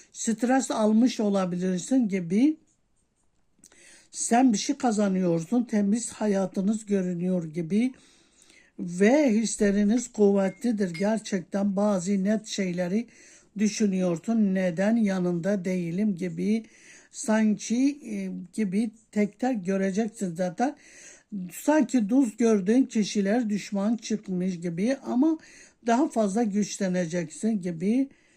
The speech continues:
Ve Allah'ın izniyle sanki Şubat'ın sonuna kadar çok böyle aniden gelişmeler ve mutluluklar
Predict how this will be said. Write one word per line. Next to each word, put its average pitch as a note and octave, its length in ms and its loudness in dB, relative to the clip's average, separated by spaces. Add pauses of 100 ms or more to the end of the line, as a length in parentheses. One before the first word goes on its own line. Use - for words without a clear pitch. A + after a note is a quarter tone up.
(480)
Ve A#3 540 2
Allah'ın A3 400 2
izniyle G3 800 -2
sanki B3 380 -2
Şubat'ın G#3+ 960 -2 (340)
sonuna A3+ 760 2
kadar F#3 480 0
çok A#3 320 -4 (440)
böyle A#3 280 6
aniden A3 840 0
gelişmeler G3 960 -2
ve G#3+ 100 0
mutluluklar F#3+ 1040 -2